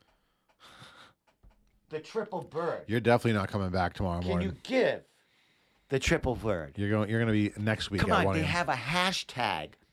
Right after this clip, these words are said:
Speaker 1: that says middle finger. It's
Speaker 2: Yeah.
Speaker 1: got six hundred million videos on it
Speaker 2: Yeah.
Speaker 1: of people showing you how to give the finger.
Speaker 2: I would imagine
Speaker 1: middle
Speaker 2: that
Speaker 1: finger
Speaker 2: it's a,
Speaker 1: challenge.
Speaker 2: it's, it's a sal-, middle finger
Speaker 1: Babies
Speaker 2: challenge.
Speaker 1: giving middle s-, fingers,
Speaker 2: What?
Speaker 1: but they'll pick on me.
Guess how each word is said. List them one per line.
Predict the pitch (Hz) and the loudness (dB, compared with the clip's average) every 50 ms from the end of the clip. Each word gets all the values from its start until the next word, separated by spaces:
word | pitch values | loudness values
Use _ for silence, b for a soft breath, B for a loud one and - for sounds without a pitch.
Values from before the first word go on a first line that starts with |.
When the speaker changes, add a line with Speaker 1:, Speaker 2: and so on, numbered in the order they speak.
| b b b b b b b b b b b | b b b b b b b b b b b
Speaker 1:
that | - 127 - | -4 -4 -4
says | - - 143 117 104 | -2 -2 -2 -2 -2
middle | 113 139 160 165 160 156 | -2 0 2 2 2 0
finger. | - - - 143 151 143 120 | -2 0 0 0 0 0 -2
It's | 107 110 | -2 2
Speaker 2:
Yeah. | 123 135 | 4 4
Speaker 1:
got | 113 104 - | 4 2 0
six | - - - - 165 - - | -6 -8 -4 -4 -4 -4 -4
hundred | - - 147 160 156 151 143 - - | -4 0 0 2 4 2 2 2 0
million | 123 120 127 131 135 139 139 135 131 131 123 120 110 b b b b b b b b b b b b _ _ _ _ _ - | -4 -2 0 2 2 2 2 2 0 0 0 -2 -6 b b b b b b b b b b b b _ _ _ _ _ -10
videos | 107 107 143 135 131 117 104 98 92 85 85 87 | -2 -2 0 2 2 0 0 0 -2 -6 -8 -8
on | 85 80 80 | -8 -8 -8
it | 76 - | -10 -10
Speaker 2:
Yeah. | - - | -8 -8
Speaker 1:
of | - - 80 | -8 -6 -6
people | - 160 160 - 151 143 | -4 -4 -4 -4 -6 -8
showing | - - - 151 143 143 139 135 | -8 -4 -2 -2 -2 -2 -4 -6
you | 135 127 | -8 -8
how | 117 127 131 127 | -2 0 0 0
to | 127 127 | 0 -2
give | - 127 131 107 | -6 -8 -6 -6
the | 113 120 | -8 -12
finger. | - - 135 127 127 127 123 | -6 -2 -2 -2 -2 2 4
Speaker 2:
I | 113 113 | 6 8
would | 117 110 | 8 8
imagine | 110 107 110 113 113 117 104 101 110 | 6 6 6 6 6 6 4 4 2
Speaker 1:
middle | 110 - - - | 2 2 2 2
Speaker 2:
that | 90 90 | 2 2
Speaker 1:
finger | - 165 160 151 | 2 2 0 0
Speaker 2:
it's | 143 - 196 | -2 -2 2
a, | 196 | 2
Speaker 1:
challenge. | 139 143 143 147 151 151 147 - 151 - | 4 4 4 2 0 -2 -4 -6 -6 -8
Speaker 2:
it's, | - - | -8 -8
it's | 107 - - - | -8 -10 -8 -12
a | - | -12
sal-, | - - 101 90 87 85 85 - - | -4 -2 -2 0 0 -2 -6 -2 2
middle | 196 190 170 - | 6 8 8 8
finger | 180 - | 8 6
Speaker 1:
Babies | - - - | 4 4 2
Speaker 2:
challenge. | - 135 131 143 - 185 180 | 4 6 6 6 6 2 2
Speaker 1:
giving | |
middle | 180 185 190 190 180 | 2 2 2 2 0
s-, | 170 - - 170 - | 0 -4 -8 -10 -4
fingers, | - 190 180 180 202 175 | 0 2 2 4 8 8
Speaker 2:
What? | 185 180 - - B B B B B B B B B B B B | 8 8 6 2 B B B B B B B B B B B B
Speaker 1:
but | 175 165 - | -2 -2 0
they'll | - 196 196 | 0 0 0
pick | 190 - 190 196 190 - | -2 -2 -4 -4 0 2
on | 147 139 131 127 | 2 2 2 0
me. | 139 127 95 - | -4 -6 -6 -8